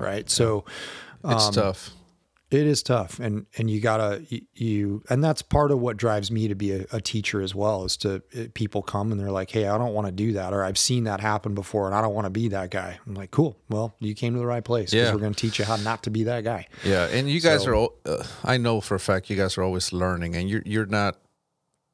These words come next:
Speaker 2: you're not so attached to, "This is my way and the only way," 'cause I know you guys are always looking for the next best thing, which is what makes you a good teacher.
Speaker 1: I saw your stuff. Like, when I, like, I'm always searching.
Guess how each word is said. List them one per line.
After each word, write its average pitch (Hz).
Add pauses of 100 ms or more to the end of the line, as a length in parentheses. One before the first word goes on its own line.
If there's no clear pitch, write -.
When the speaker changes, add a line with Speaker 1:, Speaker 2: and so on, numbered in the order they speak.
(220)
Speaker 2:
you're 110
not 98
so 98
attached 95
to, 101
"This 98
is 95
my 95
way 90
and 87
the 85
only 90
way," 65
'cause -
I 101
know 98
you 92
guys 85
are 87
always 87
looking 87
for 87
the 85
next 87
best 85
thing, 85
which -
is - (160)
what 98
makes 113
you 131
a 90
good 87
teacher. 90 (320)
Speaker 1:
I 156
saw 170
your 147
stuff. 110
Like, 120
when 123
I, 120
like, 117 (160)
I'm 147
always 123
searching. 107